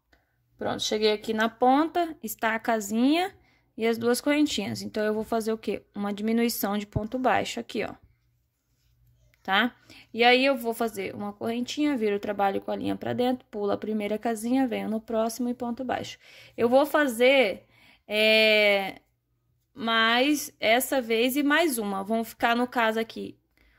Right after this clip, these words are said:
uma, duas, três, quatro carreiras, tá?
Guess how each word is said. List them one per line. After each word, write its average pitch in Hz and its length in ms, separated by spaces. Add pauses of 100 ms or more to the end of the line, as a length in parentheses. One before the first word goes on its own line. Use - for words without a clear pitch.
(220)
uma, 269 460
duas, 247 520
três, 254 460
quatro 247 420
carreiras, 302 560
tá? 254 300